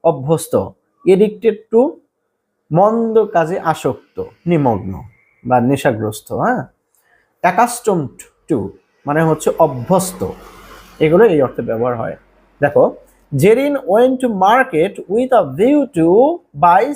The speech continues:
some books। এইখানে by এর সঠিক রূপ কি হবে? with a view to, হ্যাঁ, এই to যুক্ত ফ্রেজের পরে ভার্বের সাথে আইএনজি যুক্ত হয়। So the right answer is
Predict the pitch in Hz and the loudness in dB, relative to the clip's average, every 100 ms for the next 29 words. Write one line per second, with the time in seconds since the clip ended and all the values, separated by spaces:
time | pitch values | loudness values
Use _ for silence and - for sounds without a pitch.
0 | - 185 175 214 247 269 147 - - _ | -8 -4 -4 -4 -2 -2 -2 -8 -20 _
1 | _ - 196 214 214 208 285 - 139 156 | _ 0 0 2 0 0 -2 -4 -2 2
2 | 180 233 170 160 202 208 202 170 - 202 | 2 2 -4 -4 -4 -6 -6 -8 -6 -2
3 | 160 101 - 214 254 254 - 180 170 131 | -2 -2 -2 2 2 2 2 4 2 0
4 | 165 147 - 110 101 - 240 269 147 - | -2 -2 -4 -12 -12 -12 -6 -4 -6 -2
5 | 170 170 202 175 170 - 147 - 156 156 | -2 -2 -4 -2 -2 -2 -10 -2 0 2
6 | 175 190 190 151 220 190 143 147 233 381 | 0 -2 0 2 2 2 0 2 2 0
7 | - _ _ _ _ _ - 170 - 170 | -14 _ _ _ _ _ -8 -4 -2 -2
8 | 139 123 117 - 110 101 101 208 233 262 | -2 -2 -4 -2 -2 -2 0 2 2 0
9 | - _ - 143 139 185 247 - 165 156 | -12 _ -6 -2 2 2 2 0 -6 -2
10 | 156 - 147 | -4 -2 -4